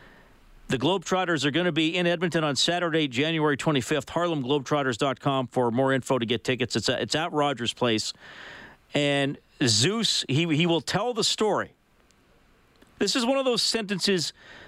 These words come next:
you read to yourself, or at least I read to myself, and I think, "Well, somebody made a mistake." I, I think somebody done goofed up. Somebody's fingers got a little too busy on the keyboard, and they put the wrong word somewhere,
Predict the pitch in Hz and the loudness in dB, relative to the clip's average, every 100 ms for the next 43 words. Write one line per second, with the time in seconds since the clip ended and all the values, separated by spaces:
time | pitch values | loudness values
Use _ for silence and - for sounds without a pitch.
0 | - - 170 170 139 165 220 214 208 - | -8 0 2 2 0 0 2 2 0 0
1 | 190 165 - 190 151 143 - 175 160 156 | 0 2 2 0 0 -2 -2 -2 2 0
2 | 147 175 196 196 185 165 151 160 175 - | 0 0 -2 0 -2 0 0 0 0 0
3 | 143 123 120 - - - - - _ - | 0 0 -4 -12 -20 -20 -20 -20 _ -4
4 | 165 156 151 - 175 165 - 160 143 - | 0 2 0 0 0 0 0 0 2 2
5 | 180 147 143 135 117 - 101 - - - | 2 2 2 2 0 0 -2 -4 -12 -20
6 | - - - - - - - - 170 160 | -20 -20 -20 -20 -20 -20 -12 -4 -2 -2
7 | 156 175 165 - 196 190 175 165 160 139 | -2 0 0 0 0 0 0 -2 -4 -4
8 | 131 165 - 117 - - - - - - | -2 -2 -2 -4 -6 -16 -20 -20 -20 -20
9 | _ _ _ - - 175 175 139 - 185 | _ _ _ -4 0 2 2 2 0 0
10 | 180 160 135 165 160 143 165 156 156 131 | 2 2 2 0 0 0 0 2 0 0
11 | 151 139 147 139 123 170 156 117 101 - | 0 2 2 0 0 0 2 2 2 -2
12 | _ _ - 135 123 - 160 160 143 156 | _ _ -2 2 2 0 -2 0 0 2
13 | 151 123 160 160 - 135 110 107 101 | 0 0 2 2 0 0 2 2 2